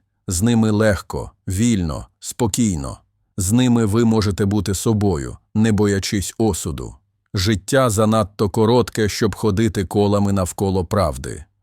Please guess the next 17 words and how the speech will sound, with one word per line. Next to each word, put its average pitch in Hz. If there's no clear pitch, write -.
Говоріть 120
прямо, 76
додавайте 107
краплю 101
гумору, 73
і 107
світ 123
стане 101
простішим. 85
Не 123
бійтеся 123
бути 110
собою, 98
не 107
бійтеся 107
здаватися 98
незручним. 92